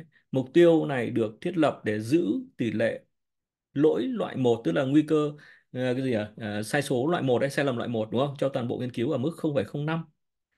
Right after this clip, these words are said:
Đấy, nó nói hết, đấy, nó, nó giải thích hết cho chúng ta rồi, đúng không? Rồi, thì đấy là cái công cụ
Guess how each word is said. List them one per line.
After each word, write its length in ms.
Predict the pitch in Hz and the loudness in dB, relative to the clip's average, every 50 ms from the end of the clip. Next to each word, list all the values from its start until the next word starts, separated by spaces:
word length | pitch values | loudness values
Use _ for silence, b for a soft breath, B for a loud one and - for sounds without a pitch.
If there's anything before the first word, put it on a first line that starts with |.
| _ _ _ _ _ _ - | _ _ _ _ _ _ -6
Đấy, 180 | - 156 170 214 233 | -4 -2 -2 -2 -4
nó 100 | 240 208 | -2 -2
nói 260 | 190 185 175 175 190 | 0 2 2 2 2
hết, 160 | 208 220 247 240 - _ | 2 0 -2 -4 -6 _
đấy, 200 | - - 214 190 185 185 202 - | -12 -12 -10 -10 -12 -12 -14 -14
nó, 120 | - - - | -14 -12 -10
nó 120 | 135 139 143 | -8 -6 -4
giải 140 | 147 117 | -4 -2
thích 140 | - 175 175 | -2 -2 -2
hết 120 | 185 202 196 | -2 -4 -4
cho 60 | 190 147 | -6 -8
chúng 100 | 135 135 | -8 -8
ta 140 | 135 139 127 | -8 -8 -6
rồi, 180 | 120 113 101 110 - _ _ | -6 -8 -8 -10 -14 _ _
đúng 100 | 131 127 | -6 -4
không? 220 | 139 139 139 - _ _ _ _ _ _ _ _ _ _ _ _ _ _ _ - | -4 -4 -4 -8 _ _ _ _ _ _ _ _ _ _ _ _ _ _ _ -2
Rồi, 200 | 143 139 127 117 B B B B B B B B | 0 0 0 -2 B B B B B B B B
thì 120 | - 139 135 | -6 -4 0
đấy 240 | 131 131 131 131 143 | 4 4 4 4 4
là 360 | 175 185 175 151 143 131 117 | 2 2 2 2 0 0 0
cái 480 | 120 117 113 117 127 147 170 202 220 208 196 - _ _ _ _ _ _ - | 2 2 2 2 2 0 0 -2 -4 -8 -12 -16 _ _ _ _ _ _ -2
công 240 | - 165 165 160 | 0 0 0 2
cụ 340 | 170 175 156 - - - - | 2 2 2 2 0 -6 -12